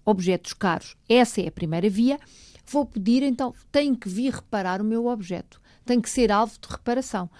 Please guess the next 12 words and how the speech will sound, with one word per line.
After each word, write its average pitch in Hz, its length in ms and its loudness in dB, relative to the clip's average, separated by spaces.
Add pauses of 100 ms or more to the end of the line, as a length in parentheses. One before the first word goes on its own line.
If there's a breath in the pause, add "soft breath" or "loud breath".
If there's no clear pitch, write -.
(180 soft breath)
No 202 120 2
carro, 185 300 0
então, 208 400 2
claro, 247 320 4
obviamente, 165 540 -2 (180 soft breath)
tenho 233 220 2
que - 220 0
arranjar. 226 540 0 (400 soft breath)
Essa 349 420 2
reparação, 196 760 -2
esse 220 200 -2
arranjo 214 400 -2